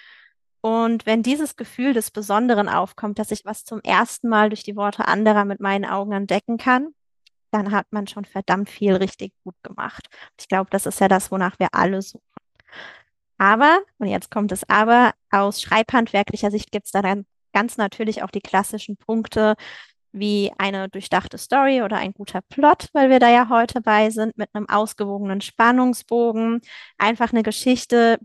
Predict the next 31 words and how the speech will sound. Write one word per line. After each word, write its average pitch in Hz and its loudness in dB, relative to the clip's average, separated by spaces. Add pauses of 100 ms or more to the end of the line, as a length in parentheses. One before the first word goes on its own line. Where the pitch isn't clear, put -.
die 214 -4
ihre 208 0
zentrale 202 -2
Frage 254 0
oder 196 -10
das - -18
Thema, 202 -4
also - -6
wenn - -6
ich - -12 (100)
in 214 -4
einem 262 4
Satz 214 4
zusammenfassen 208 -2
müsste, 214 -6
worum 202 -2
denn 202 2
ein 170 0
Roman 185 -2
geht, 226 0 (100)
dass 220 -4
mir 208 0
das 220 -2
schon 208 -6
relativ 202 0
früh 220 -8
in 220 -2
der 202 0
Geschichte - -8
präsentiert 202 -4
wird, 302 4